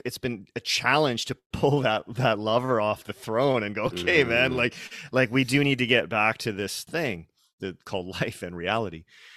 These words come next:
Speaker 1: Here's an interesting thought. The first thing that came online for me, I think,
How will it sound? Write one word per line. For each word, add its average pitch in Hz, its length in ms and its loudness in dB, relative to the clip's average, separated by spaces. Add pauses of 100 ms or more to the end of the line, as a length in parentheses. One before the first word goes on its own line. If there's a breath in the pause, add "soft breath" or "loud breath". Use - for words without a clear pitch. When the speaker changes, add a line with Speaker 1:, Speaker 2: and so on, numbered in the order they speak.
(100)
Speaker 1:
Here's 170 260 2
an 165 80 0
interesting 131 360 0
thought. 87 340 -6
The 117 80 -4
first 175 420 0
thing 175 120 0
that 147 120 -2
came 135 260 0
online 104 580 0
for 131 200 -2
me, 131 200 0
I 127 80 0
think, 131 400 -6